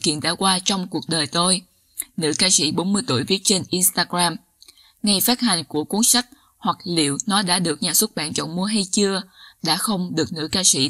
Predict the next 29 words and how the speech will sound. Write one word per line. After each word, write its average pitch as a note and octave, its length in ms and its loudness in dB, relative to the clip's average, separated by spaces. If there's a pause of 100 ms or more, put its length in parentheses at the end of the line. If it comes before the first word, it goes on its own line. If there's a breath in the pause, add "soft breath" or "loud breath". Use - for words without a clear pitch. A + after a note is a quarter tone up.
tiết A3 220 0
lộ. C#3+ 360 0 (1160 soft breath)
Thông A3+ 200 4
báo G#3+ 140 2
này A3 180 0
được D#3+ 200 0
đưa G3 160 2
ra G3+ 180 2
gần E3+ 240 -2
ba F3 120 2
tháng G#3 300 0 (220)
sau G#3+ 200 2
khi A3 160 4
Jamie F#3+ 500 2
Lynn F#3+ 140 2
Spears, F#3 540 2 (300 soft breath)
em G3 180 2
gái F#3+ 260 2
của F3+ 180 -2
nữ D#3 240 -2
ca G3+ 120 0
sĩ, E3 380 2 (340 soft breath)
đã D#3+ 140 0
cho G3 260 0
ra F#3 120 -2
mắt G#3 240 2
cuốn A3 140 2
hồi G3+ 220 -2
ký G3 380 0